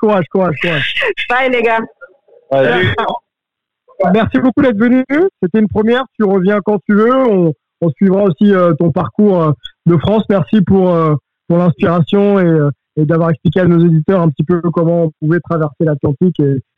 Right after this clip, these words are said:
Speaker 1: et malgré, euh, vents et marées, euh, avoir une réussite, euh, dans, dans ce qu'on fait, ce que tu as eu. Donc, merci de nous l'avoir conté.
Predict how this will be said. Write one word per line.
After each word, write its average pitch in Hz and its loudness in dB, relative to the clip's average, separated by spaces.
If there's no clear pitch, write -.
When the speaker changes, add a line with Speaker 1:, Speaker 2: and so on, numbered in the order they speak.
Speaker 1:
et 156 2
malgré, 170 2
euh, 156 2
vents 170 2
et 180 4
marées, 180 2
euh, 160 2
avoir 175 2
une 170 2
réussite, 175 0
euh, 156 0
dans, 156 -4
dans 165 -2
ce - -6
qu'on 160 -2
fait, 190 0
ce 170 0
que 151 0
tu - -4
as 151 0
eu. 202 2
Donc, 151 0
merci 180 -2
de 185 4
nous 180 4
l'avoir 165 0
conté. 196 0